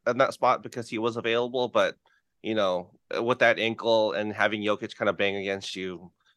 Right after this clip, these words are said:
it might not have been effective where they felt. But yeah, I, chemistry-wise, they're, they're gonna need it. Unfortunately, you're looking at a thirty-nine-year-old LeBron James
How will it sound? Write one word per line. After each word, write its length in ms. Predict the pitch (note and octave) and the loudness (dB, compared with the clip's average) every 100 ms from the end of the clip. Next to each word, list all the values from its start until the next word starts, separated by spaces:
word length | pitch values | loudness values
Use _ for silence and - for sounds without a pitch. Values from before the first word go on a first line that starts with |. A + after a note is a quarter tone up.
| _ _ | _ _
it 100 | A2+ | 0
might 200 | A2 A2 | 4 4
not 240 | G#2 E2+ G2 | 4 2 0
have 140 | F#2+ | -2
been 120 | G2+ | -2
effective 480 | G2 F#2+ - F2+ E2+ | 0 -2 -2 -8 -8
where 120 | F#2 | -8
they 100 | F2 | -8
felt. 240 | - D2 - | -6 -6 -2
But 140 | A2+ | 2
yeah, 160 | A2+ F2 _ _ - | 2 0 _ _ 0
I, 140 | C3 - G2 | 2 2 -2
chemistry-wise, 880 | E3 F3 F#3 F3+ E3+ D3 D3+ D3 C3 | 2 4 4 4 6 8 8 6 2
they're, 180 | C#3 A#2 | 0 2
they're 120 | C3+ | 2
gonna 220 | C3+ C3+ | 4 4
need 180 | B2 B2 | 2 2
it. 140 | B2+ - | 2 0
Unfortunately, 720 | A#2 - C#3 C3+ C#3+ C3 C3+ | -4 2 2 2 -4 -2 0
you're 180 | B2 | 0
looking 240 | A#2+ A#2 B2 | 0 0 4
at 100 | A#2 | 6
a 100 | G#2+ | 4
thirty-nine-year-old 920 | - B2 A#2 G#2+ A2 A#2+ A2+ A2 G2+ | 2 0 2 4 6 6 4 2 0
LeBron 340 | F#2+ G2+ F#2 | 0 2 2
James 460 | F#2 G2 F#2+ G2 | 0 -4 -4 -8